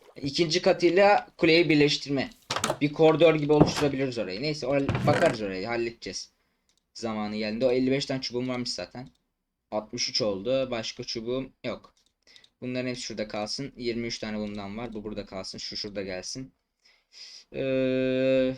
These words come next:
kırık taş. Bunlar lazım olabilir. Diorit. Diorit kalsın yanımızda. Onu da kullanırız istersek. Ee, ilk bir şunları hemen şurada meşaleye çevirelim.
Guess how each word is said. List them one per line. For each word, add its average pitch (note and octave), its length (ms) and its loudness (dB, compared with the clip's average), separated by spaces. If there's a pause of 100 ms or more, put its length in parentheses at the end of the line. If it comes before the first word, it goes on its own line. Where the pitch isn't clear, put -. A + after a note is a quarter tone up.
kırık D3+ 360 4
taş. - 480 2
Bunlar C3 280 2
lazım A#2 420 0
olabilir. G#2+ 640 -4 (1120)
Diorit. C#3 720 2
Diorit C3+ 680 0
kalsın C3 380 -2
yanımızda. G2+ 420 -6
Onu G#2+ 220 -6
da G#2+ 60 -16
kullanırız F#2 500 -10
istersek. - 560 -10 (800)
Ee, C3 280 2
ilk F3 280 2
bir E3+ 60 -2
şunları D#3 420 4
hemen D3+ 200 2
şurada D3 260 -4
meşaleye C3+ 500 2
çevirelim. C3 540 2